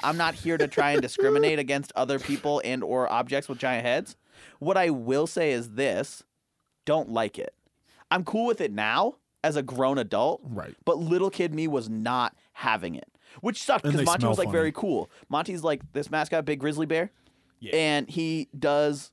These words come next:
Speaker 1: he wears shorts. Um, he does h-, back handsprings and dunks off
Speaker 2: Oh,
Speaker 1: the
Speaker 2: yeah.
Speaker 1: trampoline,
Speaker 2: Uh,
Speaker 1: and,
Speaker 2: for a
Speaker 1: like,
Speaker 2: while, th-, he would, like, jump off the rim.
Speaker 1: Yeah.
Speaker 2: Like, he'd
Speaker 1: It was
Speaker 2: stand on
Speaker 1: tight.
Speaker 2: top
Speaker 1: It
Speaker 2: of
Speaker 1: was
Speaker 2: the
Speaker 1: so
Speaker 2: bat.
Speaker 1: cool.
Speaker 2: Yeah.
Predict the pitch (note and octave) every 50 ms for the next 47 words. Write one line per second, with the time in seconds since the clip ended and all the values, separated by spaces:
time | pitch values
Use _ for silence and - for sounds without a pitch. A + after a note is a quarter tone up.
0 | _ - D#3+ F3 E3+ D#3+ - - - D#3 D3 D3+ - - - - - _ _ _
1 | _ _ _ - _ _ - - D3+ D3+ C#3+ C3+ B2+ B2 A#2+ B2+ - - _ _
2 | _ _ _ - E3 F3 E3+ D#3+ D3+ C#3 - - - - - C#3+ E3 E3 E3+ D#3+
3 | - - D#3+ E3 E3 - - E3+ F3+ E3+ F3 F3 E3 - C#3+ C3 A#2 D3 C#3+ D#3
4 | E3+ - - - - - - - - - - - _ - - D3+ C#3+ C#3 G#2+ G#2+
5 | A#2 D#3 D#3+ D#3 E3 D#3+ E3 E3 E3 E3 E3 E3+ - - - C#3 A2+ - - _
6 | _ _ - D#3 D#3 C#3+ C#3 C#3 C#3 C3 C3+ C3 A#2 A#2 B2 B2+ A#2 A#2 - -
7 | A2 A#2+ A2+ G#2+ G2+ G2 F#2 - - F#2+ - G#2+ G#2 G#2 G#2 - - G2 F#2 F2+
8 | - - - F#2+ E2 F2 E2+ F2 F#2+ G#2 G#2 G#2 - _ _ _ _ _ - F3
9 | G#3 D#3+ G#2 - - G2+ G2 - - F#2+ - - - - - - F#3 G3+ F3+ F#3
10 | F3+ - G#3 G3 C#3 C#3 F3+ F#3+ E3 - - G#3+ G#3 F3 - - G#3 G3+ C3+ F2
11 | F2 F3 F3 - -